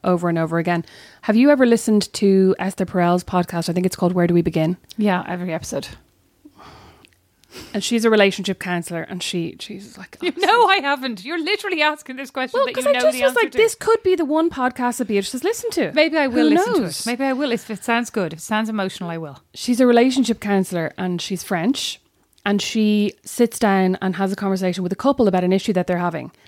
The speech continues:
Speaker 1: And I just find it really interesting because you get both perspectives, which is something that you don't often get in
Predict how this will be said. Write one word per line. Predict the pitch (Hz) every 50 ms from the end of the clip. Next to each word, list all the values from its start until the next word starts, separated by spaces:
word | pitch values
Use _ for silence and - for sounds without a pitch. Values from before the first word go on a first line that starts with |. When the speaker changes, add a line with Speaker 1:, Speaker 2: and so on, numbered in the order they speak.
| _ _ -
Speaker 1:
And | 220 226
I | 226 220
just | 208 269 262 -
find | - 302 294 277
it | -
really | 226 233 247 240 240
interesting | 233 220 - - 214 202
because | 190 - - - 226 214 202
you | 214
get | 190 220 196 196
both | - 202 190 -
perspectives, | - 190 - - 180 170 - 180 160 - -
which | 190 -
is | 208
something | - 233 247 240
that | 220 226
you | 226
don't | 190 - 233 226 233 233 240
often | 220 202 190 - 214 196
get | 190 180 175 -
in | - 226 214 208 208 196